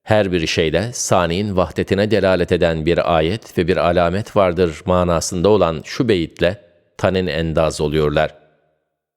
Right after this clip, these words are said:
"Ve fî kulli şeyin lehu âyetun tedullu alâ ennehu vâhid." Ey arkadaş! Sani-i Zülcelal, vahid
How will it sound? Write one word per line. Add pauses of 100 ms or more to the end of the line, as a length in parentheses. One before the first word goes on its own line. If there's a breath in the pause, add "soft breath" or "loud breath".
"Ve
fî
kulli
şeyin
lehu
âyetun
tedullu
alâ
ennehu
vâhid." (1700)
Ey
arkadaş! (640)
Sani-i
Zülcelal, (200)
vahid